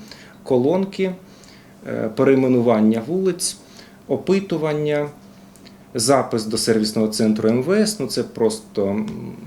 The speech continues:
перепосилання. Розділ «Екологія» — це місця, м, прийому пластикових кришечок та батарейок.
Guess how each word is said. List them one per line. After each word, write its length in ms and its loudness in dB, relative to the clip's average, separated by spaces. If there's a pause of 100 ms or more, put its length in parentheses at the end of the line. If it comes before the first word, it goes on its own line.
(180)
перепосилання. 1040 -2 (400)
Розділ 500 4
«Екологія» — 920 0
це 220 0
місця, 720 2 (100)
м, 220 -2
прийому 640 2
пластикових 720 -2
кришечок 580 -6
та 100 -6
батарейок. 640 -2